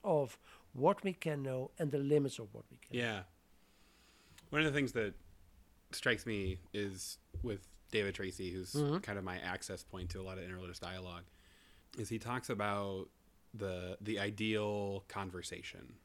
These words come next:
Speaker 1: Mm-hmm.
Speaker 2: that the best form of conversation, the
Speaker 1: Mm-hmm.
Speaker 2: one that we rarely really achieve,
Speaker 1: Yeah, yeah, yeah, yeah.
Speaker 2: is, is when both partners obviously respect one another, regard,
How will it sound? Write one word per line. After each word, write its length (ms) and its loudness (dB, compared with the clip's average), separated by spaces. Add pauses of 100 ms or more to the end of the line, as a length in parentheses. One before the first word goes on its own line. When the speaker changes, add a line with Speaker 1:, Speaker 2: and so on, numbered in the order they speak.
Speaker 1:
Mm-hmm. 240 0 (280)
Speaker 2:
that 100 -10
the 80 -2
best 320 4
form 320 0
of 100 -10
conversation, 560 -6
the 60 0
Speaker 1:
Mm-hmm. 100 -4
Speaker 2:
one 140 2
that 80 0
we 100 0
rarely 460 2
really 320 -4
achieve, 380 -2 (180)
Speaker 1:
Yeah, 200 -2 (320)
yeah, 140 -4 (120)
yeah, 100 -6 (100)
yeah. 140 -8
Speaker 2:
is, 540 2
is 180 0
when 680 0 (240)
both 460 2
partners 960 -4 (460)
obviously 440 6
respect 520 4
one 100 2
another, 400 2
regard, 640 2